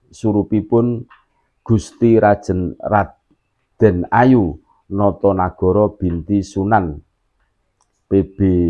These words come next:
sepuluh. Sedangkan dalam Majmu' Syarif Kasunanan Surakarta hanya disebutkan sebagai sholawat Sultan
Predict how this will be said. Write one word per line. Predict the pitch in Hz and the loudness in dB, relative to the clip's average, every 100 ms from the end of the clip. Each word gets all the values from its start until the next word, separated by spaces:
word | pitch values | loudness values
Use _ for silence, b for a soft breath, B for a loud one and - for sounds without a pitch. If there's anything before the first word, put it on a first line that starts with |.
| 78 - | -2 -8
sepuluh. | - - 151 127 - - _ _ _ _ _ _ | -12 0 4 4 0 -14 _ _ _ _ _ _
Sedangkan | - 104 - 95 90 117 120 117 | -6 -4 0 0 0 0 0 0
dalam | 98 92 90 | 2 2 0
Majmu' | 92 110 101 98 104 - | 0 0 -2 -4 -4 -4
Syarif | - 120 120 139 139 _ _ _ _ _ _ _ | -4 0 2 2 0 _ _ _ _ _ _ _
Kasunanan | - 110 104 - 107 110 127 123 104 | 0 2 0 -4 -2 0 2 2 0
Surakarta | 90 101 98 95 95 92 110 104 | -4 -2 -2 0 -2 -2 -2 -2
hanya | 85 92 98 95 95 87 | 0 2 2 0 -2 -6
disebutkan | 78 82 - 87 - 107 104 | -8 -16 -12 -12 -4 -2 -2
sebagai | 98 - 87 82 90 85 | -6 -6 -6 -4 -4 -6
sholawat | - 85 82 80 92 - _ _ _ | -6 -6 -6 -4 -4 -6 _ _ _
Sultan | - 90 82 - 82 73 | -12 -10 -10 -12 -12 -12